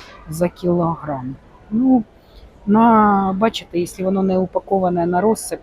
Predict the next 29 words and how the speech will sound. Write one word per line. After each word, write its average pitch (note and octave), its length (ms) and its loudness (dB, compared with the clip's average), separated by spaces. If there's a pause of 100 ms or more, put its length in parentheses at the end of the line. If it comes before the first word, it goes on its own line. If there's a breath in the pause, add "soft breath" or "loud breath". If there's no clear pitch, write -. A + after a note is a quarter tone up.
то D#3+ 340 -2
крупи G3+ 340 -2
трішки - 440 -8
дешевше. - 680 -6
Ну, G#3+ 80 -6
в A3 40 -8
Велмарті C4 460 0
завжди A#3+ 400 -2
є E3 100 -6 (120)
великі E3 360 -8
знижки D#3+ 560 -8
і F3 80 -6
акції. D3 640 -10 (1700 soft breath)
Так, D#3 400 0
борошно, E3+ 720 2
це F#3 120 -2
ж F3 100 -4
борошно. E3+ 680 0 (1000)
Шістнадцять F#3+ 680 -4
нуль F3+ 200 0 (120)
три. D#3 320 -2 (240)
Це - 140 -8
якесь F3+ 320 -6
одне F3 300 -4
борошно. D#3+ 680 -6 (1900)
Ось F#3+ 240 -4
іще G3 300 0
якесь E3 460 0
борошно. D#3+ 840 0